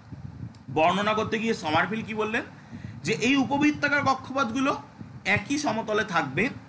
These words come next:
তার কোনো বাধ্যবাধকতা নেই। আহ, এইগুলো, আহ, দুটো আলাদা আলাদা সমতলেও থাকতে পারে, দুটো আলাদা আলাদা কক্ষপথ, সেটা দুটো আলাদা আলাদা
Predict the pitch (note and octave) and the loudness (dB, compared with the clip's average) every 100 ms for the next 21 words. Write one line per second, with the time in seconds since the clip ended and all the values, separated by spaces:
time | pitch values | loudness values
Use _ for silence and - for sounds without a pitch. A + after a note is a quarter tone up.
0 | - - - - - - - - - E3+ | -14 -12 -12 -14 -20 -20 -16 -16 0 2
1 | F3 F#3+ G3+ F#3+ F#3 - - A#2+ D3+ E3 | 2 2 2 2 0 -10 -14 2 2 4
2 | A3+ A3 G#3+ G3+ G#3 G#3 A4 - - - | 4 4 4 2 2 2 2 -2 -12 -12
3 | - E3+ D#3+ D#3+ D#3 - - - - A3+ | 0 6 6 6 2 -8 -16 -10 0 0
4 | A3+ B3+ C#4 - - - - D#3 D3+ D3 | 2 4 6 4 -4 -18 -4 2 4 4
5 | D3 - C3+ F3 G#3 - E3 G#3 A3+ A3+ | 0 -8 -4 -2 0 2 2 4 4 4
6 | A3+ G3+ F#3 F3+ F3+ D3 C#3 C3+ B2+ D3+ | 2 2 0 4 4 2 0 0 0 2
7 | E3+ D3+ F3 F#3 F#3 D3 F#3+ A#3 - F#3 | 4 4 2 2 2 2 0 0 0 -4
8 | E3 D#3 C3+ C3+ C#3+ D3 E3+ - | -2 0 2 4 2 2 2 0